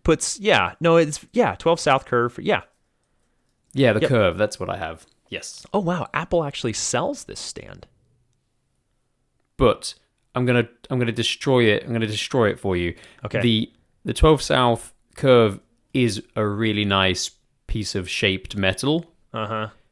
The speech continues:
Speaker 2: And it does do a very nice job of holding my MacBook
Speaker 1: Uh-huh.
Speaker 2: Pro. I really, you know, I'd like to actually stop saying the word Pro after MacBook, but then I would be referring to a different product.
Speaker 1: Well, the original, the, the twelve-inch MacBook is gone now, isn't it?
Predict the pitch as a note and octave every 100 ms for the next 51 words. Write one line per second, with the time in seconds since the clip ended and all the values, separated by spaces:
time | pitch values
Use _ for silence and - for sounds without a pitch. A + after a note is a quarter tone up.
0 | _ _ A2 F#2+ A2+ - F#2+ F#2+ G#2+ F2+
1 | F2 G2+ F#2+ F#2 F2+ F2+ - F#2+ F2+ -
2 | - G2 G2+ G#2 A2 A2 _ _ _ _
3 | G2 F2+ E2+ F2 F2+ F#2 - - A#2+ -
4 | - _ - A2 G#2+ G2 B2 - _ _
5 | _ _ _ _ _ - - G3+ - -
6 | - F#3+ G#3+ G#3+ C#4 G#3+ F3 - - -
7 | A2 - - B2 B2 A#2+ A2+ G#2+ - -
8 | G#2 F#2+ B2+ - C3 B2 - B2+ B2+ -
9 | D3 - A2 A2+ A2 G2+ G2 G2+ F#2+ -
10 | G2 F#2 F2+ F#2 F2+ G2 - F2+ G#2 -
11 | F2+ F2 - - - - - C#3+ C#3 C3+
12 | C3 C#3 A3+ D3+ A2+ B2 B2 A#2 A2+ A#2+
13 | A2 - A#3+ E3+ - G#2 G#2 A#2 F#2 G2
14 | A2+ F#3 D#2+ D2+ D#2 G2+ B2+ -